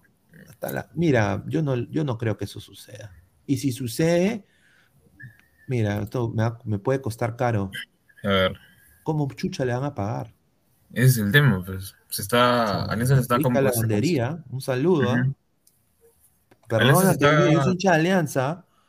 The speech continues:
Speaker 2: Dale,
Speaker 1: pero,
Speaker 2: dale.
Speaker 1: o sea, ahí está rara la huevada. O sea, son jugadores de selección. Son
Speaker 2: Ujú.
Speaker 1: jugadores de selección.
Speaker 2: ¿De dónde sacan tanta plata? Es lo que me pregunto. ¿Y dónde sacan tanta plata?
Speaker 1: Como la Chola Jacinta. Su, su
Speaker 2: <laughs>
Speaker 1: batea y,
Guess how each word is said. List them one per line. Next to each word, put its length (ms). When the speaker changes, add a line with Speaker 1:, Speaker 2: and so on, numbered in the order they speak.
Speaker 2:
Dale, 240
Speaker 1:
pero, 180
Speaker 2:
dale. 120
Speaker 1:
o 120
sea, 160
ahí 120
está 220
rara 320
la 140
huevada. 680
O 160
sea, 160
son 160
jugadores 340
de 60
selección. 800
Son 140
Speaker 2:
Ujú. 100
Speaker 1:
jugadores 280
de 60
selección. 420
Speaker 2:
¿De 80
dónde 160
sacan 180
tanta 260
plata? 340
Es 100
lo 120
que 120
me 140
pregunto. 460
¿Y 60
dónde 220
sacan 320
tanta 200
plata? 180
Speaker 1:
Como 180
la 120
Chola 200
Jacinta. 720
Su, 80
su 180
Speaker 2:
<laughs> 20
Speaker 1:
batea 680
y, 380